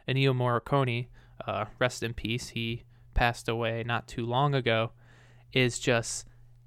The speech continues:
absolutely amazing. He is, of course, known for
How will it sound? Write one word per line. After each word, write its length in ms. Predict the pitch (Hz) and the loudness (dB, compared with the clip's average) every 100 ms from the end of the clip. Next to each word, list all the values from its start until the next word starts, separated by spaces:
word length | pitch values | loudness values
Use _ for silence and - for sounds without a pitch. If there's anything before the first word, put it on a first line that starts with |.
| - - - - - - | -20 -20 -20 -20 -20 -6
absolutely 800 | 139 135 - - 120 113 104 110 | 2 2 2 -2 -4 -4 -4 -4
amazing. 580 | 113 139 58 143 - 143 - - - - - - | -2 -2 -2 -2 -2 -4 -8 -20 -20 -20 -20 -2
He 260 | 147 147 | 4 6
is, 120 | 139 | 6
of 120 | 131 - | 2 -2
course, 280 | 143 127 | -4 -4
known 300 | 131 127 127 | -6 -6 -6
for 540 | 123 - 117 113 110 | -8 -6 -4 -2 -4